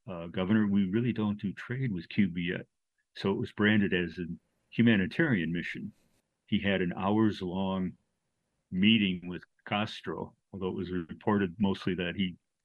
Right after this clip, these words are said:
listened as Castro droned on. And he went with, with people who represented agribusiness, pharmaceuticals, medical firms that would benefit from an end to the embargo. And, and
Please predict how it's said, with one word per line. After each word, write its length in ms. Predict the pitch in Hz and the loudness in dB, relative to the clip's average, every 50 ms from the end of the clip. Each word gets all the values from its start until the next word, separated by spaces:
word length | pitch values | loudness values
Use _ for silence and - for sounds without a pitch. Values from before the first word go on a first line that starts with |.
| - - | -6 0
listened 400 | 98 104 101 - - 117 92 90 | 2 2 2 2 0 0 0 0
as 160 | 85 80 - _ _ _ - | -2 -6 -8 _ _ _ -6
Castro 440 | - 92 92 - - - 95 90 87 | -4 -4 -4 -4 -4 -2 -2 -2 -2
droned 420 | 85 - 95 90 92 92 90 85 | -2 -4 -4 0 0 0 2 2
on. 420 | 90 101 104 92 85 85 85 92 - _ _ _ _ _ _ _ _ _ _ _ _ _ _ _ _ - | 2 2 2 2 0 -2 -4 -8 -10 _ _ _ _ _ _ _ _ _ _ _ _ _ _ _ _ -6
And 100 | 98 - | -2 2
he 120 | 107 117 | 4 6
went 180 | 113 117 117 - | 6 6 6 4
with, 160 | 113 92 - - _ - - | 2 -2 -4 -6 _ -8 -4
with 220 | 101 90 - - | -4 -4 -4 -2
people 400 | - - 117 - - 113 104 - - _ _ - | 0 0 0 0 0 -2 -6 -6 -8 _ _ -8
who 180 | - 113 95 85 | -4 -4 -4 -2
represented 600 | 82 95 92 - 107 95 - 104 95 92 92 87 - _ - - - - _ _ _ _ _ - | -2 -2 -2 -2 -2 0 0 0 0 0 0 -2 -4 _ -18 -20 -20 -20 _ _ _ _ _ 0
agribusiness, 840 | 104 95 98 95 92 107 101 87 107 104 98 92 - - 107 104 104 - - - | 2 4 4 4 2 0 0 2 2 0 0 0 -2 -4 -4 -4 -4 -8 -8 -6
pharmaceuticals, 1080 | - 92 92 92 87 - - - - - - - 101 98 101 101 - 107 104 104 98 - | -4 -4 -2 -4 -4 -6 -10 -10 -10 -6 -4 -2 0 0 0 -2 -2 -2 -4 -4 -4 -2
medical 360 | 90 90 92 98 101 - 101 95 | -2 0 0 0 0 -2 -4 -6
firms 560 | - - 101 95 98 98 101 104 104 - - _ _ _ _ _ - | -6 -4 -4 -2 0 0 0 0 -2 -6 -18 _ _ _ _ _ -8
that 200 | - 92 - - | -6 -4 -4 -4
would 200 | - 90 82 80 - - _ _ - | -4 -6 -6 -8 -10 -20 _ _ 0
benefit 380 | 95 104 110 120 - - 87 - | 2 4 4 2 2 -2 -4 -4
from 200 | - - 90 87 | -4 -4 -4 -4
an 100 | 90 - | -2 0
end 220 | - 101 98 92 | 2 4 4 4
to 100 | - 92 | 2 0
the 100 | 85 85 | -2 -2
embargo. 480 | 82 78 104 117 131 120 90 78 76 - | 0 0 -2 -2 -2 -2 -4 -4 -8 -8
And, 180 | - 92 85 82 - - | -8 -8 -8 -10 -8 -6
and 260 | - 95 87 82 | -6 -4 -4 -6